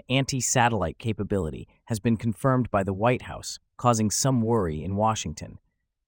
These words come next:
However, officials emphasize that there is no immediate threat to life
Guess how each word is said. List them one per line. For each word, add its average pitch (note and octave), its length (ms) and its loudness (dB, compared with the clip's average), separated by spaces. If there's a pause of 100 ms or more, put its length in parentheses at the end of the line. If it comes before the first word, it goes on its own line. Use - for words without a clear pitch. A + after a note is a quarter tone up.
However, D3 480 2 (220)
officials F3+ 540 0
emphasize G2+ 580 -2
that G2 140 -4
there G#2+ 240 -2
is B2 200 0
no B2 260 2
immediate A#2+ 540 2
threat G#2 360 -2 (100)
to - 120 -6
life F2+ 440 -4